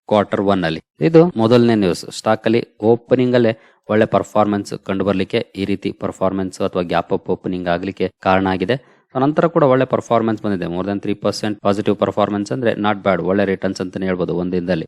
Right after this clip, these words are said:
ಹಾಗೆ ಎರಡನೇ ನ್ಯೂಸ್ ಇಲ್ಲಿ ನೋಡ್ಬೋದು, ಐ ಆರ್ ಇ ಡಿ ಎ ಎಫ್ ಪಿ ಒ is in the works, management shares timeline and potential size. So ಕಂಪನಿಯ ಮ್ಯಾನೇಜ್ಮೆಂಟ್ ಸಿ ಎನ್ ಬಿ ಸಿ ಟಿ ವಿ ಏಟೀನ್ ಇಂಟರ್ವ್ಯೂ ನಲ್ಲಿ ಎಫ್ ಪಿ ಒ ಬಗ್ಗೆ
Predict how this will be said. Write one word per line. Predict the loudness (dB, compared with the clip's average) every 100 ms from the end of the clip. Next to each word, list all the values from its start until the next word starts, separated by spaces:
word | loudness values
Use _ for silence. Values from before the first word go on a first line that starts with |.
| 0
ಹಾಗೆ | 4 6 4
ಎರಡನೇ | 4 2 2
ನ್ಯೂಸ್ | 0 -2 -4
ಇಲ್ಲಿ | -2 0
ನೋಡ್ಬೋದು, | 0 0 -2 -2 2
ಐ | 4
ಆರ್ | 4
ಇ | 4
ಡಿ | 4
ಎ | 4 0
ಎಫ್ | -4 0
ಪಿ | 2 2
ಒ | 0 -2
is | -2 -6 _ _ _ 2
in | 4
the | 6 4
works, | 2 -2 -8
management | -4 -4 -2 -4 -4
shares | -2 -2 -2
timeline | -2 0 0 -2 -4 -10
and | -10 -4
potential | -4 -2 -2 -2 -2 -2
size. | -2 -2 -4 _
So | -4 -2
ಕಂಪನಿಯ | 0 0 0 -2
ಮ್ಯಾನೇಜ್ಮೆಂಟ್ | -2 -2 -2 -4 -6 -6 -6
ಸಿ | -4
ಎನ್ | -2 -2
ಬಿ | -2
ಸಿ | -6 -4 2
ಟಿ | 4
ವಿ | 4
ಏಟೀನ್ | 4 0 -2 0 -2
ಇಂಟರ್ವ್ಯೂ | 2 2 4 2
ನಲ್ಲಿ | 0 0 -2
ಎಫ್ | -2 -2
ಪಿ | 2 4
ಒ | 4
ಬಗ್ಗೆ | 2 0